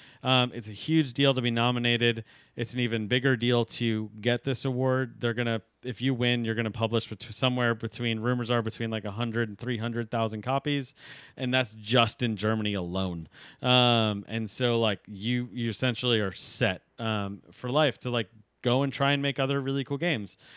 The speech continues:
Um, and so I wish the best to all of these publishers, and congrats on all the success for, for these designers. Um, it's a really cool award, and we can't wait to share who wins.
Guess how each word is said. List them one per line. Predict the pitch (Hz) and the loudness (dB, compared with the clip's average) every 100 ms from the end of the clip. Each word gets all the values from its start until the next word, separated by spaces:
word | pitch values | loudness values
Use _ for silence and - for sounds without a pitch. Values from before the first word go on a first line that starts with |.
| - - | -20 -6
Um, | 139 139 135 | 4 4 4
and | 135 123 | 0 2
so | 143 | 4
I | |
wish | 135 160 | 4 2
the | - | 2
best | 147 143 - | 2 2 2
to | 147 | -4
all | - 131 135 | 0 2 4
of | 131 117 | 2 0
these | 123 | -2
publishers, | - 123 120 - 120 110 | 0 -2 -2 -2 -2 -2
and | 107 | -6
congrats | 120 113 113 120 - | -6 0 2 4 2
on | 123 | -2
all | 117 | -2
the | 110 | -4
success | - - 117 107 - | -6 -2 0 -2 -6
for, | 127 | -8
for | 113 | -4
these | 107 104 | -4 -4
designers. | 110 104 120 117 117 107 - - - - | -4 0 0 2 0 -4 -10 -20 -20 -6
Um, | 123 117 113 113 | 0 2 0 -2
it's | 110 120 | -8 -4
a | |
really | 127 131 | 0 0
cool | 127 139 | 2 2
award, | 127 131 123 | 4 4 4
and | |
we | 127 | 0
can't | 135 135 | -2 -2
wait | 135 127 | 0 -2
to | 135 | -2
share | - 135 131 | 0 2 2
who | 143 135 | 0 0
wins. | 160 143 101 92 | 2 0 -2 -8